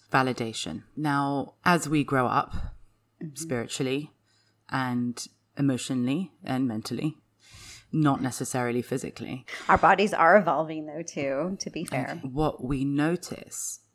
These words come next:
Speaker 1: is that when we
Speaker 2: Mm-hmm.
Speaker 1: experience love from the inside out, it's not necessarily dependent on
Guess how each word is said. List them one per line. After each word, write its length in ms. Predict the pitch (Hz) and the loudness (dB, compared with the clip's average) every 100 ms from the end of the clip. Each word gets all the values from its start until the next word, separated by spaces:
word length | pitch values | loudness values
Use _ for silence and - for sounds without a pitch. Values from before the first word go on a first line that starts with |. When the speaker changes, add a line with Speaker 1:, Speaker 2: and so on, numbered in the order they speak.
| _ _ _ - | _ _ _ -2
Speaker 1:
is 220 | 139 117 | -2 0
that 400 | 131 123 107 - - _ _ - | -2 -2 -4 -12 -16 _ _ -2
when 180 | 139 - | 2 4
we 80 | |
Speaker 2:
Mm-hmm. 60 | 127 | 2
Speaker 1:
experience 520 | - - 151 127 - 135 | -2 -2 0 -2 -2 -2
love 180 | 123 | -2
from 220 | - 113 92 | -2 -8 -6
the 100 | 80 | -8
inside 380 | 90 - 107 143 | -8 -8 -4 0
out, 600 | 165 139 - - - - _ | 2 0 -4 -12 -14 -14 _
it's 260 | 165 160 - | -2 -2 -2
not 380 | 156 151 143 123 | 0 2 0 -2
necessarily 580 | 143 127 143 - 139 131 | -4 -2 -6 -4 -2 -2
dependent 600 | 135 - 139 135 160 - | -4 -4 -2 0 0 0
on 240 | 139 131 | -2 -4